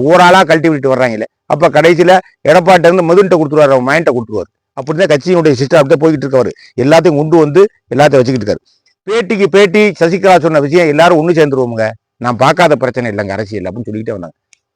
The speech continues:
எல்லாரும், நான் கூட ரெண்டு பேட்டியில கொடுத்த போது கேட்டி, மூணாவது பேட்டியில கேட்டி, நாலாவது பேட்டியில கேட்டி, என்னடா இந்த அம்மா ஒரே வார்த்தையை பேசிக்கிட்டு லூசு மாதிரி, இங்க எப்படி கூட இங்க சேர்க்க முடியாதுங்கிறாங்க. யா-, யா-, இந்த செட்டுக்கு பூரா அண்ணா தி மு கவுல மூத்த தலைவரா முனுசாமியில இருந்து யாருமே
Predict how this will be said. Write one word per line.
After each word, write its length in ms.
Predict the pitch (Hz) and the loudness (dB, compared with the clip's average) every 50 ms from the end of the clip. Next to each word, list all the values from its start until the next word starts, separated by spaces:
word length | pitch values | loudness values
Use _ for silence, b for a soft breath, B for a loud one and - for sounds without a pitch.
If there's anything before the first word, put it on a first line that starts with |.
| - 101 107 | -12 -10 -8
எல்லாரும், 300 | 123 131 143 147 127 120 | -4 -2 -2 -2 -2 -4
நான் 160 | 117 127 143 147 | -4 -4 -2 0
கூட 100 | 156 147 127 104 117 135 - _ _ _ _ _ _ _ 113 | 0 2 2 2 0 -2 -4 _ _ _ _ _ _ _ -16
ரெண்டு 260 | 107 123 165 160 185 151 | -12 -10 -4 -4 -4 0
பேட்டியில 280 | 165 180 165 180 180 170 151 | 0 -2 -2 0 -2 0 0
கொடுத்த 220 | 156 139 131 143 135 139 | -2 -2 -2 -2 0 0
போது 180 | 147 147 165 160 - - | 0 0 0 -2 -2 0
கேட்டி, 260 | 147 147 123 127 160 160 | -2 -2 0 -2 -4 -4
மூணாவது 400 | 139 139 156 170 170 165 156 139 | -2 -2 -2 0 2 2 2 2
பேட்டியில 260 | 143 131 135 135 127 | -2 -2 -2 -4 -4
கேட்டி, 300 | 110 123 131 123 139 160 | -2 -2 -4 -2 -2 -6
நாலாவது 380 | 143 113 127 151 170 170 156 131 | -4 -2 0 2 2 2 2 2
பேட்டியில 260 | 143 135 123 123 127 107 120 | 0 -2 -2 -4 -6 -2 -2
கேட்டி, 200 | 120 117 156 160 151 b b b b b | -4 -2 -4 -6 -8 b b b b b
என்னடா 320 | - 127 139 175 202 208 196 | -6 -4 -2 0 2 2 2
இந்த 160 | 185 165 151 | 2 2 2
அம்மா 180 | 147 165 175 160 131 131 | 2 2 2 2 2 4
ஒரே 120 | 143 175 214 214 | 4 4 4 4
வார்த்தையை 260 | 185 170 143 170 165 135 | 4 2 2 0 0 0
பேசிக்கிட்டு 400 | 143 135 127 127 123 131 113 120 | 0 -2 -2 -4 -8 -8 -4 -2
லூசு 220 | 156 185 - 156 139 127 | -2 0 0 0 -2 -2
மாதிரி, 200 | 120 110 110 113 - _ _ _ - | -2 -2 -4 -6 -10 _ _ _ -10
இங்க 160 | 120 120 123 127 | -6 -2 -2 -2
எப்படி 160 | 117 170 196 | 0 2 2
கூட 180 | 196 196 180 165 156 | 4 4 4 4 2
இங்க 100 | 131 110 147 | 0 0 -2
சேர்க்க 200 | 156 151 170 151 143 | 0 0 0 -2 0
முடியாதுங்கிறாங்க. 560 | 147 160 156 151 143 143 143 143 139 160 - - b b b b _ _ _ - | 2 2 2 2 2 0 -2 -2 -2 -6 -6 -8 b b b b _ _ _ -6
யா-, 300 | 120 131 139 131 123 123 123 | -2 -2 0 0 0 0 0
யா-, 120 | 123 120 113 110 | 0 0 0 -2
இந்த 180 | 117 120 123 113 - | -2 -2 -2 -2 -2
செட்டுக்கு 220 | 143 135 165 156 165 | -2 -2 0 0 2
பூரா 140 | 170 165 143 | 2 2 2
அண்ணா 140 | 151 160 165 | 2 0 0
தி 80 | 160 | 0
மு 80 | 147 143 | 0 2
கவுல 180 | 151 143 143 131 143 | 2 2 2 0 -2
மூத்த 220 | 160 147 156 139 143 | -4 -4 -4 -2 0
தலைவரா 240 | 147 143 147 147 139 139 | 0 2 0 0 -2 -4
முனுசாமியில 460 | 151 147 - 151 139 139 131 127 135 | -6 0 0 0 0 0 -2 -4 -4
இருந்து 180 | 147 165 160 156 - _ _ _ _ _ _ - | -4 -2 -4 -4 -4 _ _ _ _ _ _ -10
யாருமே 500 | 107 117 123 120 117 143 175 185 202 175 | -6 -4 -2 0 0 0 2 2 2 2